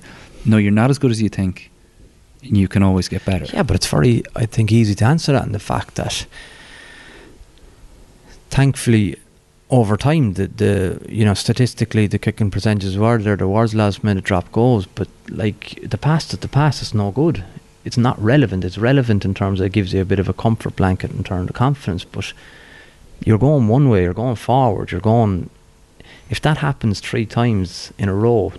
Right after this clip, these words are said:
Speaker 2: three, uh, subpar performances, the heat comes on, which ultimately in, in, in my game would mean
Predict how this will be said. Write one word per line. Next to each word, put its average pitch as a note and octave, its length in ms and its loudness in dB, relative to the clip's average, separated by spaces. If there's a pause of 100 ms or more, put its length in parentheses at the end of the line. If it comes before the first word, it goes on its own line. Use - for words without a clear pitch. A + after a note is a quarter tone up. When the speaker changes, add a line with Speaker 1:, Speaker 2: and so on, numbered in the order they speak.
(180)
Speaker 2:
three, A2 480 -2 (1400)
uh, E2+ 180 0
subpar G2+ 580 -2
performances, G#2+ 840 -4 (320)
the G2 80 -4
heat C3+ 240 -2
comes G2+ 260 -2
on, G#2 380 0 (920)
which - 360 -2
ultimately G2+ 640 -2
in, G2 260 -2
in, G2 280 0
in G2 160 0
my A2+ 220 4
game F#2 260 0
would F2+ 160 -2
mean F#2+ 320 0